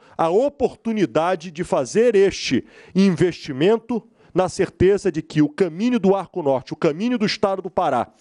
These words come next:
sendo associado ao que aqui está, que são, ah, as ações de rodovias, de ferrovias e de hidrovias, viabilizará os componentes necessários para que o Arco Norte seja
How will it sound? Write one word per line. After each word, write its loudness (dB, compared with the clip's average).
sendo 0
associado 0
ao 0
que -4
aqui 2
está, -4
que 0
são, -2
ah, -2
as 0
ações -2
de 2
rodovias, 2
de -2
ferrovias 0
e -2
de -4
hidrovias, 0
viabilizará 0
os -4
componentes -2
necessários -2
para 0
que -2
o 4
Arco -4
Norte -2
seja 2